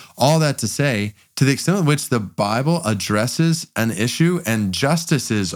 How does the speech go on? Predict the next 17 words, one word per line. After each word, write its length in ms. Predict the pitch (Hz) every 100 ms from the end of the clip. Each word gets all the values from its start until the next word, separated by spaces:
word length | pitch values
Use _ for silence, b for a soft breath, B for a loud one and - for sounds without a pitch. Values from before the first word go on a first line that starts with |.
| -
all 300 | 120 131 117
over 220 | 123 156
the 80 | 87
Bible, 440 | 82 80 82 120 - B B -
oppression 600 | 101 - 135 139 127 110
all 260 | 117 123
over 200 | 120 143
the 80 | 110
Bible, 420 | 85 85 87 110 110 -
widows 560 | 90 131 131 135 135 -
and 120 | 101
orphans 600 | 156 131 120 131 131 120
and 260 | - 98 92
strangers 640 | - - 127 131 127 120
in 80 | 123
your 80 |
midst 260 | 120 127 -